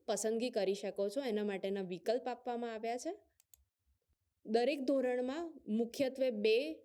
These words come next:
વિષયો, વિજ્ઞાન અને ગણિત, એના વિશેના ટોપિક્સના લિસ્ટની યાદી તમને મળશે, પણ એના વિશે આપણે પછી વાત કરીએ.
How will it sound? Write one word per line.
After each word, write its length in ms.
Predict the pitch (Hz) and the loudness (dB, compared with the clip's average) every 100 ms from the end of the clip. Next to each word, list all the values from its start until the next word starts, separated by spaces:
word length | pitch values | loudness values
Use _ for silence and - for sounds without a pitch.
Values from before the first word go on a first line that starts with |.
| _ 196 | _ -4
વિષયો, 520 | 226 220 240 262 330 | -2 0 2 2 0
વિજ્ઞાન 600 | 226 208 190 220 269 330 - | -2 -2 2 0 0 -4 -2
અને 220 | 214 233 | 0 2
ગણિત, 400 | 214 208 185 - - _ _ _ _ _ - | 2 2 2 -4 -14 _ _ _ _ _ 0
એના 240 | 220 254 | 2 2
વિશેના 640 | 262 233 247 233 240 285 - - | 2 2 2 2 0 -4 -10 -2
ટોપિક્સના 680 | 220 - 254 - 262 262 262 | 0 0 -2 0 0 2 0
લિસ્ટની 500 | 233 233 233 262 254 | 2 2 2 0 2
યાદી 260 | 233 208 226 | 2 0 0
તમને 300 | 226 208 202 | 0 2 2
મળશે, 480 | 196 175 170 262 392 - _ _ _ | 0 0 -2 -4 -4 -10 _ _ _
પણ 120 | 254 - | -2 2
એના 220 | 233 262 | 2 4
વિશે 260 | 262 247 277 | 0 0 0
આપણે 220 | 214 233 | 0 0
પછી 340 | 226 185 - | 0 0 0
વાત 280 | 180 165 - | 0 -2 -2
કરીએ. 260 | 170 180 | -2 0